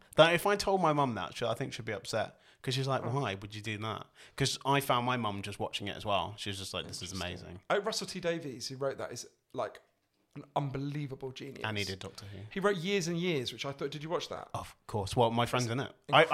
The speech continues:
Speaker 2: incredible.
Speaker 1: gonna loosely say my friend, but Russell Tovey.
Speaker 2: Oh, yeah, I know Russell as
Speaker 1: Yeah.
Speaker 2: well. He's lovely, isn't he?
Speaker 1: <laughs> He's,
Speaker 2: He's
Speaker 1: he's
Speaker 2: delightful.
Speaker 1: a
Speaker 2: He's totally
Speaker 1: very nice
Speaker 2: lovely.
Speaker 1: guy,
Speaker 2: Yeah, yeah.
Speaker 1: yeah.
Speaker 2: But the, exactly, the, the, so Russell is, uh,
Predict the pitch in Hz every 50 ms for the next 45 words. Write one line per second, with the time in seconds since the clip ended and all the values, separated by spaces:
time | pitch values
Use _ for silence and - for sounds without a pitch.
0 | 160 175 147 165 175 175 170 165 165 160 156 156 156 - 147 127 139 117 107 104
1 | 101 - - 87 90 98 - 107 95 101 101 - - 95 - - 101 98 190 196
2 | 202 196 202 220 208 180 147 135 117 - - 135 92 80 - 139 127 113 - 147
3 | - 131 127 123 123 120 127 120 - - 233 226 - - - - - 147 139 143
4 | 131 165 160 151 135 131 120 - - - 147 143 139 135 135 139 139 135 113 147
5 | 147 135 135 131 120 120 123 113 104 - - - - 190 170 156 165 175 175 165
6 | - 156 160 147 214 185 - - 143 131 143 139 139 - 139 139 147 135 135 131
7 | 131 - - - - 170 147 180 180 - - 160 139 131 123 113 123 - - -
8 | 117 117 117 117 123 120 113